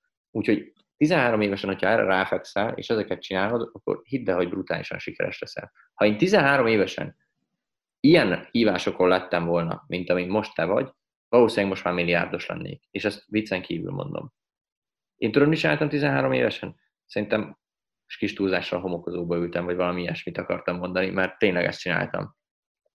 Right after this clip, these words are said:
Úgyhogy őszintén megmondom, le a kalappal előtted, hogy itt vagy, és gratulálok hozzá, hogy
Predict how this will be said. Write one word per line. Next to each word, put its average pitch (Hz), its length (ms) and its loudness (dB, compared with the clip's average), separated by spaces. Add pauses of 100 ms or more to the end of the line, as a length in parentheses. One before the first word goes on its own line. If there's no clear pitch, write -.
(200)
Úgyhogy 117 400 2
őszintén 117 440 4
megmondom, 98 500 2 (260)
le 104 160 4
a 90 100 2
kalappal 90 360 4
előtted, 85 320 0
hogy 85 120 -4
itt 87 160 -4
vagy, 95 80 2
és 95 80 2
gratulálok 92 540 0
hozzá, 90 340 -6
hogy 92 180 -6